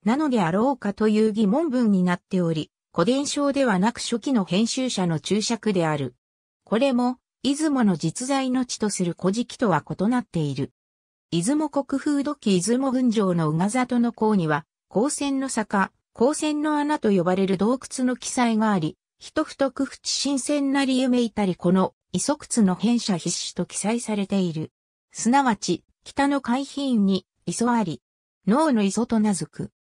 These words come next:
高さ一丈ばかりなり、上に、松尾碑、芸利手、磯に至る。里人の朝夕に、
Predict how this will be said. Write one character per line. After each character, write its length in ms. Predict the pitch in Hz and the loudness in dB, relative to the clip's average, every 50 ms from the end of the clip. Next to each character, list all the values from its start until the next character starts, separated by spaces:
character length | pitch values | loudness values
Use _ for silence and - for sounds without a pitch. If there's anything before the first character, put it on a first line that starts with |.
| _ _ _ _ - | _ _ _ _ -8
高 260 | - 294 - 320 302 | -8 -2 0 0 0
さ 160 | - - 202 | 0 0 0
一 260 | 170 160 - - 262 | 0 0 -2 -6 -6
丈 220 | 240 269 262 226 185 | -2 -2 0 0 0
ば 140 | 175 175 - | -2 -2 -2
か 140 | - 196 | -2 -2
り 140 | 180 170 160 | -2 0 0
な 160 | 165 175 156 | -2 -2 -2
り、 160 | 147 143 127 _ _ _ _ _ _ _ _ - | -4 -6 -8 _ _ _ _ _ _ _ _ -4
上 200 | - 165 220 269 | 0 2 2 2
に、 220 | 254 254 254 240 _ _ _ _ - | 2 0 0 -2 _ _ _ _ -4
松 320 | 185 190 - - 277 269 | -4 -2 -2 -2 -2 0
尾 60 | 262 | 0
碑、 320 | 262 233 - 170 156 - _ _ _ _ _ | 0 -2 -2 -4 -6 -6 _ _ _ _ _
芸 200 | - 190 277 302 | -2 0 0 0
利 120 | 220 202 185 | -2 -2 -2
手、 220 | - 180 180 - _ _ _ - | 0 -2 -2 -2 _ _ _ -6
磯 280 | - 170 - - 254 294 | -6 -6 -4 -2 -2 0
に 200 | 269 226 202 170 | 0 0 0 -2
至 180 | - - 165 156 | -2 -2 -4 -4
る。 160 | 165 - _ _ _ _ _ _ _ _ _ _ _ _ | -4 -8 _ _ _ _ _ _ _ _ _ _ _ _
里 340 | - - 185 190 - 277 294 | -10 -6 -6 -2 -2 0 0
人 300 | 285 320 302 - 302 294 | 0 -2 -2 -2 -4 -2
の 140 | 285 277 277 | 0 0 0
朝 240 | 294 - - 262 | 0 -2 -2 -2
夕 220 | 247 226 220 208 185 | 0 2 2 2 2
に、 220 | 170 160 165 175 | 0 0 -2 -4